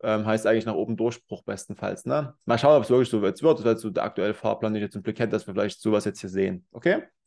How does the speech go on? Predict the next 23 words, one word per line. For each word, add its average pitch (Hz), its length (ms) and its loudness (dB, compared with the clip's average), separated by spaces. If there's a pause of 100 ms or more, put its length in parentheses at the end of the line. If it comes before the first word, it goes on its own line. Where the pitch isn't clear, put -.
(1080)
Genau. 95 380 0 (220)
Und 110 80 -6
S 107 100 -2
und 98 80 -2
P 104 160 4
haben 101 140 2
wir 98 100 0
sowieso 95 340 -4
vor 107 120 -2
uns 92 120 -4
schon, 98 260 -4
ne? 101 60 -4
Das 151 160 2
ist - 20 -10
quasi 101 180 4
genauso, 101 380 -2
wie 85 80 -8
wir, 95 240 -8
wie - 60 -6
wir 104 60 -2
es 90 80 -6
eingezeichnet 98 480 -6
haben. 123 400 0